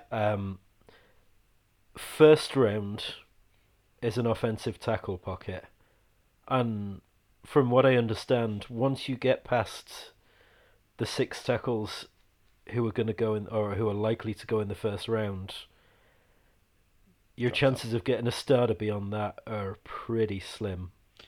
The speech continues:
Speaker 2: Because it's hilarious, right? So I know people can't see our draft board, but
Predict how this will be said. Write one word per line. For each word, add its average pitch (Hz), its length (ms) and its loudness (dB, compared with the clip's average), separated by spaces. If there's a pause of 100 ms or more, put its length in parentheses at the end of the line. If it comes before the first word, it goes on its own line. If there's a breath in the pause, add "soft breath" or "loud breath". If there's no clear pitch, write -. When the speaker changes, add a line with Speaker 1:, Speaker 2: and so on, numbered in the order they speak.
(400 soft breath)
Speaker 2:
Because 160 200 -8
it's 143 120 -12
hilarious, 170 540 -2
right? 80 260 -10
So - 180 -10
I 95 80 -4
know 123 140 -8
people - 360 -14
can't - 180 -12 (320)
see 117 280 -8
our 110 240 -8 (400)
draft - 300 -10
board, 78 180 -10 (100)
but - 180 -6